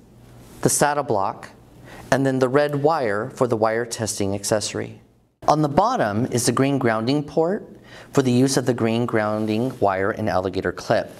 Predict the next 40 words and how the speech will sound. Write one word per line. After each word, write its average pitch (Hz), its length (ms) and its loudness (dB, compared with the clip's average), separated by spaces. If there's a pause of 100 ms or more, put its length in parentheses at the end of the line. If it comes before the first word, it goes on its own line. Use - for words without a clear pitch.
(680)
On 127 120 2
the 135 80 2
bottom 170 360 2
as 202 200 -2
well, 123 480 0 (420)
you'll 120 220 2
see 113 280 2
the 107 220 2
power 143 280 0
supply 98 380 -2
to 98 100 -4
connect 110 440 -4
the 110 120 0
adapter 107 720 -2
to 101 440 -4
charge 92 340 -2
the 147 80 -2
unit. 202 320 -4 (1900)
Now 135 240 0
that 170 140 2
we 175 100 4
covered 113 400 2
the 110 120 4
anatomy 101 420 0
of 92 80 -2
the 95 100 0
insulation 85 460 -2
tester, 143 600 -2
let's 170 180 -2
walk 214 180 2
you 208 100 0
through 120 260 0
how 117 100 2
to 110 80 0
use 95 360 -4
each - 360 -4
one 95 120 2
of 87 100 -2
the 90 80 0
accessories. 87 680 -4